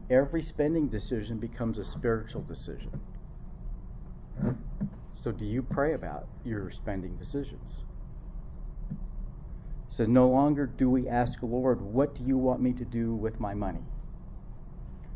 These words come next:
It's spa-, stated this way instead. The question is, is this, "Lord, what do you want me to do with your money?"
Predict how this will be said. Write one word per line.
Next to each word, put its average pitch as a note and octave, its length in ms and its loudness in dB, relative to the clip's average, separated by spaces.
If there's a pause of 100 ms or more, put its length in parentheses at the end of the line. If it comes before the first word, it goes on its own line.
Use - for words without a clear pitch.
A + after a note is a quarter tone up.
(200)
It's A#2 220 0
spa-, A#2 520 4
stated A#2+ 420 4
this D#3+ 220 6
way - 140 2
instead. D2+ 440 -4 (100)
The A2 80 0
question B2 580 2
is, A#2+ 240 0 (460)
is A2+ 180 0
this, - 400 4
"Lord, A#2+ 400 6
what A#2+ 320 2
do C#3 80 -4
you C#3+ 140 2
want B2 260 6
me A#2+ 140 2
to - 120 -4
do G#2 280 -2
with G#2+ 220 0 (260)
your A2+ 460 2
money?" E2 280 -6